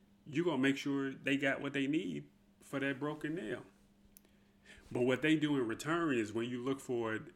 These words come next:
and when you look for the same consideration or you look for the same thoughtfulness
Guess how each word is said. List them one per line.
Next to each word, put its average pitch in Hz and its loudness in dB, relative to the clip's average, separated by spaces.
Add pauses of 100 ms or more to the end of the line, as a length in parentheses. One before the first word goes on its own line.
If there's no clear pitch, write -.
(1200)
and 113 -2
when 113 2
you 113 -2
look 127 0
for 123 -2
the 104 -2
same 127 0
consideration 113 -4
or 98 -8
you 98 -8
look 120 -6
for 120 -6
the 104 -4
same 113 -2
thoughtfulness 101 -4